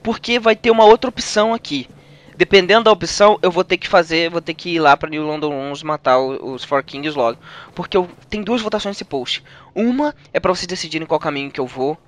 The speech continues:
daqui a dois episódios, né? Esse primeiro episódio eu ainda vou dar uma brincada aí, eu vou ver pra onde é que eu vou, alguma escolha minha mesmo. E a outra coisa que eu vou pe-, pedir pra vocês decidirem pra mim, e a outra coisa que eu vou pedir pra vocês decidirem é pra quem eu vou dar a Lord Vessel.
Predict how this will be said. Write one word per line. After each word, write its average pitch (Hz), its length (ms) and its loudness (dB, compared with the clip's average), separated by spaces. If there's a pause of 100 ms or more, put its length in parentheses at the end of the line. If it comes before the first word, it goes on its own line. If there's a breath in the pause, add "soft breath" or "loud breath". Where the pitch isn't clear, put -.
(280)
daqui 135 220 -2
a 143 40 -2
dois 147 220 -2
episódios, 139 460 0
né? 135 180 -4
Esse 127 140 -6
primeiro 135 300 -6
episódio 131 400 -6
eu 131 40 -10
ainda 131 140 -6
vou 123 160 -4
dar 127 140 0
uma 123 120 -2
brincada 117 440 -2
aí, 120 80 -4
eu 120 60 -4
vou 123 100 -12
ver 120 80 -8
pra 120 160 -12
onde 117 80 -10
é - 20 -10
que - 100 -16
eu 110 60 -10
vou, 113 340 -10 (240 soft breath)
alguma 147 200 -8
escolha 135 340 -4
minha 127 240 -6
mesmo. 160 340 -6 (480)
E 185 80 4
a 180 80 10
outra 180 440 2
coisa - 340 -6
que 156 60 -8
eu - 20 -2
vou 143 60 -4
pe-, 139 220 -12
pedir 139 220 -12
pra 139 100 -6
vocês 131 340 -8
decidirem 139 540 -6
pra 113 140 -10
mim, 147 220 -8 (520 loud breath)
e 165 60 2
a 196 40 6
outra 226 180 0
coisa 202 140 -4
que - 40 -8
eu 185 40 -8
vou 175 60 -10
pedir 175 120 -8
pra 175 120 -8
vocês 165 120 -10
decidirem 147 580 -8 (220)
é 147 60 -4
pra 151 160 -6
quem 180 260 -10
eu 196 80 -4
vou 185 120 -6
dar 143 260 4
a - 60 0
Lord 139 280 -2
Vessel. 117 420 -10